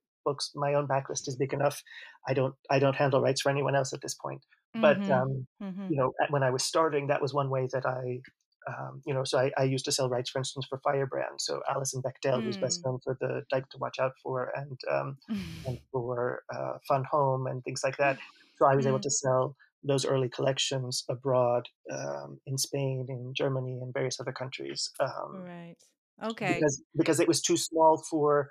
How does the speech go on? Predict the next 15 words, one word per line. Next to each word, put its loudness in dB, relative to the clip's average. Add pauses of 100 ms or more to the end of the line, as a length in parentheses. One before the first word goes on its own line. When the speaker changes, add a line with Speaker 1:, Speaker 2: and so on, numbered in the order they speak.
(200)
Speaker 1:
most 2
of -6
the -2
bigger 4
agents 2
to -4
wanna 0 (160)
bother 2
with, -4 (640)
uh, -8
a -2
deal. -6
And, 0
you 0
know -2